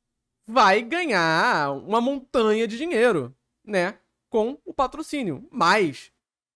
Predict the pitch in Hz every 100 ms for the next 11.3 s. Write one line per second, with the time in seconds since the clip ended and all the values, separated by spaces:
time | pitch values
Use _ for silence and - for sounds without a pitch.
0 | _ 262 311 262 233 233 - 294 302 -
1 | 226 214 185 - 147 165 214 - 135 151
2 | 196 254 226 196 196 175 170 165 143 202
3 | 202 - 156 - 156 147 151 - 131 208
4 | 220 131 - _ _ - 160 302 320 233
5 | 226 196 190 170 160 165 - 175 160 190
6 | 247 247 _ _ _ - 165 170 240 -
7 | 190 165 151 143 147 151 - 135 131 180
8 | 202 123 _ _ _ _ _ _ 254 285
9 | 269 262 131 180 214 240 - 226 233 233
10 | 240 262 254 277 277 247 269 285 208 143
11 | 135 139 180